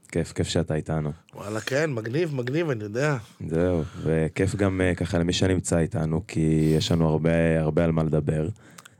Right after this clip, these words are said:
Speaker 2: כן.
Speaker 1: אה,
Speaker 2: למי
Speaker 1: אז
Speaker 2: שאוהב את הסצנה, יהיה פה הרבה דברים מעניינים.
Speaker 1: לגמרי. וזהו, אז ככה, אני רוצה שנתחיל, אה, את כל המסע המרתק שלך.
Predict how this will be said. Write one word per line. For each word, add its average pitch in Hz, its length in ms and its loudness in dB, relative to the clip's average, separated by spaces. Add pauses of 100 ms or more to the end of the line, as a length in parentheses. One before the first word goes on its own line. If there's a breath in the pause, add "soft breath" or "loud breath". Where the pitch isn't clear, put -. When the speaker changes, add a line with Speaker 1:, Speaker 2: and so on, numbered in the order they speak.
(120)
Speaker 2:
כן. 78 80 2
Speaker 1:
אה, 76 680 4 (880 loud breath)
Speaker 2:
למי 117 140 0
Speaker 1:
אז - 60 2
Speaker 2:
שאוהב 131 240 -2
את - 80 -14
הסצנה, 139 360 -4
יהיה 117 100 -4
פה 113 140 -6
הרבה 110 160 -6
דברים 104 280 -10
מעניינים. 95 380 -12 (420)
Speaker 1:
לגמרי. 78 360 -6 (180)
וזהו, 76 1080 4
אז 76 220 2
ככה, - 280 0 (560)
אני 82 120 2
רוצה - 260 2
שנתחיל, 98 640 2 (680 soft breath)
אה, 78 60 0 (320)
את - 60 -16
כל 82 200 2
המסע 80 320 0
המרתק 80 460 0
שלך. - 300 0